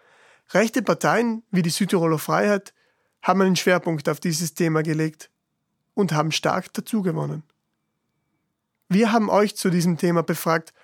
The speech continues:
Bei einer Umfrage auf Social Media haben fünfunddreißig Prozent angegeben, sie fühlen sich sicher in Südtirol.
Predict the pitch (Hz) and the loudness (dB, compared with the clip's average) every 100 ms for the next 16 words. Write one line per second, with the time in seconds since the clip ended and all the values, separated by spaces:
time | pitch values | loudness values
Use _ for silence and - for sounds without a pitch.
0 | _ _ _ _ 165 165 196 220 208 180 | _ _ _ _ 0 2 0 2 2 4
1 | 156 151 202 185 185 190 214 196 190 185 | 2 0 -2 0 2 2 2 2 0 -2
2 | 175 233 226 226 185 175 190 - 165 180 | -2 -2 0 0 2 0 -4 -6 -4 -2
3 | 185 - 185 190 180 196 180 190 185 196 | -2 -2 -2 -2 -2 -2 -2 -4 -2 -2
4 | 180 196 - 226 - 156 147 - 165 160 | -2 -4 -6 -8 -4 -4 -6 -8 -8 -4
5 | 156 151 | -4 -6